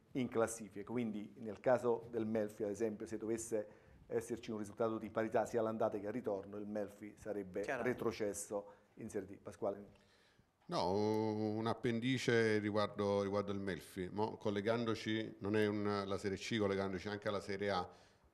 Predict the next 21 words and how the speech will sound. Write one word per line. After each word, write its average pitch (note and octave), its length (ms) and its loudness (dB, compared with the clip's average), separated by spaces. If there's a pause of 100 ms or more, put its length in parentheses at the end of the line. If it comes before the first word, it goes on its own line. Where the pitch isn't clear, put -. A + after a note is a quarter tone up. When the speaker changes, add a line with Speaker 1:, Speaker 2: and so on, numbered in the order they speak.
(340)
Speaker 3:
eh, G#2+ 520 4
la G#2 100 2
nuova A#2 180 4
proprietà G#2+ 360 4
dell'Inter G#2 560 2
si - 120 -4
trova, G2 340 2
si - 140 -8
ritrova G#2+ 340 4
Mazzarri, G#2 840 0 (400)
gioca A#2 380 6
delle A2 220 4
gare, G2 640 4 (320)
esonerato. F#2+ 840 -2 (1300)
Va G2 140 -2
bene, F#2+ 520 0 (240)
e - 120 -4
poi G2+ 220 2
comprano G2 440 0
diecimila G2 480 0
calciatori. F2 600 -2